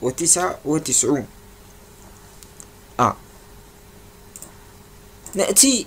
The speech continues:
للعدد الذي يكون قبلها، المائة التي تسبقه. ما هي المائة التي تسبقه؟ لاحظوا، قال لي مائتي ألف.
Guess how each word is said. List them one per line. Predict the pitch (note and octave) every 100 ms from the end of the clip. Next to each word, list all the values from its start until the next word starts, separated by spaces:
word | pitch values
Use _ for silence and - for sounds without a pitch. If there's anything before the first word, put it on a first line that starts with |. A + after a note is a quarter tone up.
| -
للعدد | D3+ D#3+ D3 E3 F3+ D3
الذي | D3 D3+ D#3 F3 D3
يكون | C3+ F3 F3+ F#3
قبلها، | - D3+ B2 A2 B2 -
المائة | D#3 D3+ E3 - F#3
التي | - D3 C#3+ D#3+ F#3
تسبقه. | - - B2+ B2 G#2+ G#2 F#2+ - -
ما | G#3
هي | A3+ F3 E3+
المائة | D#3+ C#3
التي | E3 C3
تسبقه؟ | - G#2 G2+ G#2+ A#2 F3
لاحظوا، | D#3+ G2+ - - - - - -
قال | E3
لي | D#3+
مائتي | G#3+ - G3+ A#3+ G3+ -
ألف. | A2